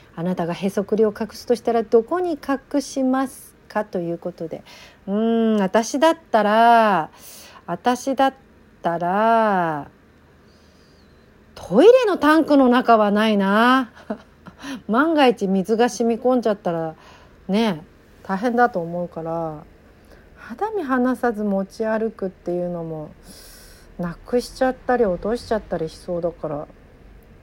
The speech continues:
タンスの引き出しかな。なんかね、泥棒に入られたら持ってかれちゃいそうですけどね。銀行の貸金庫とかは、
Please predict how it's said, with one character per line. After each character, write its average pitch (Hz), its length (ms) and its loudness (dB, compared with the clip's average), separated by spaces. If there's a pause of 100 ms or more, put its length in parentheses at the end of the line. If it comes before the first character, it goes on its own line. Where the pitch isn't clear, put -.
(180)
タ 175 200 -12
ン 175 80 -8
ス - 180 -10
の 175 80 -4
引 175 60 -8 (100)
き 175 120 -10
出 190 140 -6
し - 120 -14
か 226 140 -6
な。 240 640 -6 (500)
な 202 60 -12
ん 190 40 -14
か 165 340 -6
ね、 196 180 -4
泥 196 240 -4
棒 254 200 2
に 254 100 -2
入 247 180 -6
ら 247 140 -2
れ 226 80 -4
た 170 160 -6
ら 156 200 -10 (460)
持 175 80 -10
っ 175 40 -14
て - 180 -12
か 190 120 -8
れ 185 120 -6
ち - 120 -10
ゃ 190 60 -2
い 190 80 -6
そ 190 200 -12
う - 20 -14
で 165 100 -14
す - 120 -20
け 160 100 -16
ど 156 100 -18
ね。 165 300 -16 (560)
銀 269 240 2
行 339 180 -2
の 330 160 0
貸 - 320 -8
金 349 260 -6
庫 - 140 -10
と 196 140 -6
か 170 180 -4
は、 156 300 -8